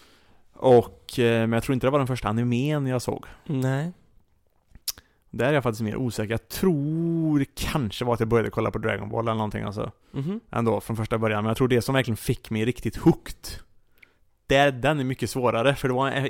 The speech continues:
Speaker 1: i en period där, där jag såg jävligt mycket grejer.
Speaker 2: Mm, mm.
Speaker 1: Och liksom, jag minns inte vad som var den första grejen som verkligen fick mig riktigt hooked. Det kan vara typ Full Metal Alchemist. Original då, och inte, och inte Brotherhood.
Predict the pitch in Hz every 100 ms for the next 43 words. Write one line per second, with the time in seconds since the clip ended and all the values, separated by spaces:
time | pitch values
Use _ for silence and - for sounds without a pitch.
0 | 143 135 - 135 113 113 110 110 107 -
1 | 113 95 - - 175 - 156 147 147 -
2 | 127 120 120 135 - - 127 135 151 120
3 | 120 127 123 123 120 120 123 127 123 -
4 | 139 117 117 127 117 110 139 - 143 120
5 | 107 107 110 107 107 - 123 147 127 107
6 | 101 - 110 131 143 131 113 - 98 -
7 | - - - - _ _ _ _ - -
8 | 135 110 101 113 101 - 113 127 127 -
9 | - - _ _ _ - 139 131 123 101
10 | 113 131 123 117 110 117 110 92 107 117
11 | 104 - 104 107 104 110 123